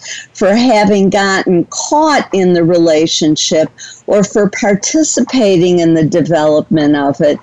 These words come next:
But now to take a hard look and to say, "Okay, how can I change things so that I can change my life? How do I become the person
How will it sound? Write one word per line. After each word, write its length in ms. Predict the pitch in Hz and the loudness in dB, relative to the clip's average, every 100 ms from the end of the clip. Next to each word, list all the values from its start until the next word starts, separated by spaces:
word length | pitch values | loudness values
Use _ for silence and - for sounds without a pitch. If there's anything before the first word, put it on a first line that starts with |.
| - - - - - | -12 -20 -20 -20 -6
But 240 | 220 208 - | 0 0 2
now 800 | 202 202 208 254 294 247 190 185 | 2 2 0 0 0 0 0 -2
to 340 | - 214 196 - | -2 -2 -2 -2
take 300 | 240 185 190 | -2 -2 -2
a 100 | 175 | -4
hard 480 | - 226 214 226 190 | -6 -4 0 0 2
look 280 | 214 214 220 | 2 0 0
and 180 | 185 | 0
to 160 | 196 180 | 0 -2
say, 500 | - - 185 180 185 - - - | -2 -2 0 0 -2 -6 -20 -8
"Okay, 460 | 226 226 - 285 247 | -4 -4 -2 0 0
how 400 | 233 - 285 269 | 0 0 0 0
can 320 | - 262 196 - - | 0 0 0 -2 -2
I 320 | 233 320 359 | 0 2 0
change 680 | - 262 208 170 170 - - | 0 -2 0 0 0 -2 -2
things 420 | 185 175 175 170 | -2 0 0 0
so 280 | - 190 185 | 0 2 2
that 200 | 185 131 - | 0 -2 -4
I 280 | 208 254 294 | -2 0 0
can 260 | - 247 196 | 0 0 0
change 560 | - 208 180 175 - | 0 0 0 0 0
my 340 | 185 214 262 254 | 0 0 0 0
life? 760 | 175 131 101 - - - - - | 0 0 -4 -6 -14 -16 -14 -6
How 280 | 247 254 | -2 0
do 180 | 269 247 | 2 0
I 180 | 226 220 | 0 2
become 560 | 214 214 - 226 208 190 | 2 0 -2 -2 0 2
the 120 | 185 | 0
person 1000 | - - 233 240 - - 190 180 185 | -4 -2 0 2 0 -2 0 2 2